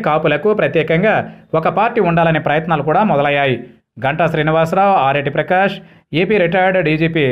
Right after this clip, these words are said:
సాంబశివరావు, తమిళనాడు రిటైర్డ్ చీఫ్ సెక్రటరీ రామ్మోహన్ రావు లాంటి వాళ్ళ ఆధ్వర్యంలో సమావేశాలు జరిగినా ఏ నిర్ణయమూ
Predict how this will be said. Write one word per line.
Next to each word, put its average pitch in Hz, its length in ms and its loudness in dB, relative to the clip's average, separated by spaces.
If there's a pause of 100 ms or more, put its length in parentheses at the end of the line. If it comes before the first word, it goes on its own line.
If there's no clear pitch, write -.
(160)
సాంబశివరావు, 170 560 0 (540)
తమిళనాడు 208 500 2 (180)
రిటైర్డ్ 190 380 0
చీఫ్ 185 260 0
సెక్రటరీ 170 480 2
రామ్మోహన్ 165 420 0
రావు 151 180 2
లాంటి 147 240 0
వాళ్ళ 143 220 0
ఆధ్వర్యంలో 165 460 0 (400)
సమావేశాలు 180 600 2
జరిగినా 156 280 0 (260)
ఏ 160 40 2 (100)
నిర్ణయమూ 180 400 2